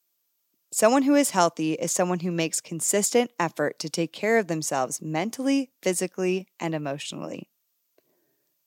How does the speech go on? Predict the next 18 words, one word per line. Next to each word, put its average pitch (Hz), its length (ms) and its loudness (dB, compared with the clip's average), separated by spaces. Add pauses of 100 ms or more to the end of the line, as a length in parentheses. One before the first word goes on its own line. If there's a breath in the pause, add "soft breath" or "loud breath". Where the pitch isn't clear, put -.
(160)
Someone 214 300 2
is 208 140 0
healthy 262 500 2
if 190 120 -2
they 156 140 2
nourish 175 540 0
their 170 200 0
body 175 520 0
and 165 200 -4
mind 160 340 -2
with - 280 -10
balance 202 600 -4 (140)
and 165 240 -6
move 208 380 -2
their 170 160 2
body 165 640 -4
with 170 240 -8
joy. - 460 -8